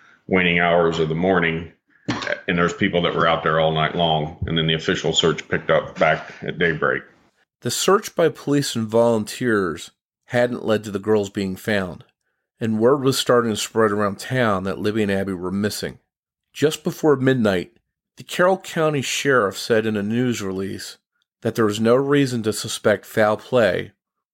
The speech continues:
Speaker 2: or to believe the girls were in immediate danger. The biggest concern at the time was exposure to the elements. Hours later, on Valentine's Day, February fourteenth, the search resumed,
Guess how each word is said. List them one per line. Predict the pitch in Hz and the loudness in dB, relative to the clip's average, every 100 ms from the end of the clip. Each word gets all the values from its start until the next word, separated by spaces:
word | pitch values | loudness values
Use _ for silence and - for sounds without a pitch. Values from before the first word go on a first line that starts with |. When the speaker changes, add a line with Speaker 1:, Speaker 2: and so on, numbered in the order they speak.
| - | -4
Speaker 2:
or | 127 | -2
to | 117 110 | -2 -2
believe | 110 110 | 0 2
the | 98 | 0
girls | 101 107 101 98 | 0 2 2 0
were | 101 101 | -2 -2
in | |
immediate | 95 98 98 90 - | -2 -2 -4 -6 -6
danger. | 101 104 95 85 - _ _ _ _ - | -4 -2 -4 -8 -14 _ _ _ _ -6
The | 110 | -2
biggest | 98 139 156 - | 0 2 0 -2
concern | 135 - 131 123 | -4 0 2 2
at | 107 | 0
the | - | -4
time | - - 143 120 95 | -12 -6 -2 0 -2
was | 98 98 | -4 -8
exposure | 95 - - 113 110 104 | -10 -10 -2 0 0 -4
to | - | -8
the | 98 95 | -4 0
elements. | 110 95 - - - _ _ _ _ _ - | 0 -2 -10 -16 -20 _ _ _ _ _ -2
Hours | 127 165 156 135 | 0 2 0 2
later, | 127 117 98 98 107 | 2 2 0 -8 -6
on | 107 | -2
Valentine's | 107 113 113 113 110 101 95 | 2 2 2 0 0 0 0
Day, | 101 98 | 0 0
February | 104 101 98 | 0 0 0
fourteenth, | 95 101 - - 98 90 - _ _ _ _ | -2 -6 -6 -6 -6 -6 -12 _ _ _ _
the | 113 | -6
search | - 123 120 - | 0 2 2 0
resumed, | 110 101 107 101 90 | 0 2 0 0 -2